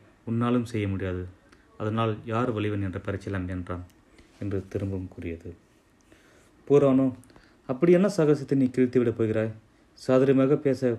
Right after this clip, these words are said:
கற்று வைத்துக்கிறாய்" என்று கூறியது. எறும்பு பூரானை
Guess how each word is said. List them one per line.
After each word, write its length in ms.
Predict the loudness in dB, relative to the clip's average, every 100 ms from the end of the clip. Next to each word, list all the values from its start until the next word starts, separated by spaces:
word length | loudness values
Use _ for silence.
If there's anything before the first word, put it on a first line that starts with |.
| -6
கற்று 260 | -6 -2 0
வைத்துக்கிறாய்" 480 | 0 -2 -4 -4 -6 -12 _ -8
என்று 260 | -6 -6
கூறியது. 480 | -6 -4 -4 -6 -10 -16 _ _ _ _ _ _ _ _ _ _ -20 -20 _ 0
எறும்பு 400 | 2 4 2 0
பூரானை 440 | -2 0 -2 -4